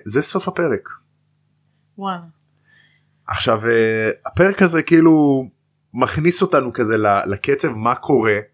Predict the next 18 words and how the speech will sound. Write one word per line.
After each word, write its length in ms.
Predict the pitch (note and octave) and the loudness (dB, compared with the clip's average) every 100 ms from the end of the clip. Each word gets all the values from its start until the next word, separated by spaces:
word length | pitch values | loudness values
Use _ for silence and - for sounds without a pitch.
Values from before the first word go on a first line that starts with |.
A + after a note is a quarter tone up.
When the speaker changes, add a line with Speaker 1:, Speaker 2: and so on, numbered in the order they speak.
| - | -10
Speaker 2:
מה 100 | A#3 | -4
זה 100 | D#4+ F4+ | -2 -2
מכניס 400 | G#3+ B3 A3+ - | -2 -2 -4 -2
לקצב? 420 | A3 G#3+ G#3 G#3 F#3+ | -4 -2 -2 -2 -6
אני 440 | F#3+ G3 G3+ G3 G3 | -8 -10 -12 -12 -12
מרגישה 380 | F#3+ F#3+ F#4+ | -12 -8 -6
שקרה 360 | G4 F#4 G#3+ A3+ B3+ | -6 -6 -4 -4 -4
בפרק 280 | - C#4 C4 | -4 -8 -6
הזה 160 | G3 | -8
די 160 | F3+ F#3+ | -6 -8
הרבה, 220 | C4 G#3+ B3+ - | -6 -4 -4 -6
כאילו, 220 | - F#3 | -12 -16
למרות 300 | F3+ F3 G3+ | -16 -16 -14
שכאילו 380 | C4+ - G3 G#3+ | -14 -14 -14 -12
לא, 180 | F3 A#3+ - _ _ _ _ F3 | -12 -14 -16 _ _ _ _ -20
אבל 140 | D#3 - | -18 -18
כן. 160 | - D#3+ _ B2 | -18 -20 _ -4
Speaker 1:
אה, 180 | B2 | -2